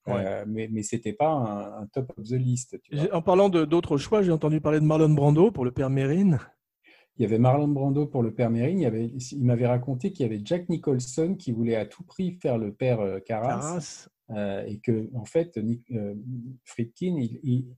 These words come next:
Speaker 2: il avait quand même, faut lui laisser ça, c'est que lui, il était absolument pas pour, euh, qu'il y ait des stars dans le film,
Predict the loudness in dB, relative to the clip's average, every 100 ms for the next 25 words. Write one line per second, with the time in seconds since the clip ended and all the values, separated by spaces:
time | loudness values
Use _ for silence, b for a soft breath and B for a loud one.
0 | _ _ -2 2 4 4 4 2 2 2
1 | 2 2 0 -2 -2 0 0 -2 -4 -2
2 | 0 2 2 2 0 -2 -2 -2 -2 0
3 | -2 0 -2 -2 -6 -2 -2 -4 -4 -6
4 | -4 -6 -6 -6 -2 0 -2 -6 -12 -14
5 | -12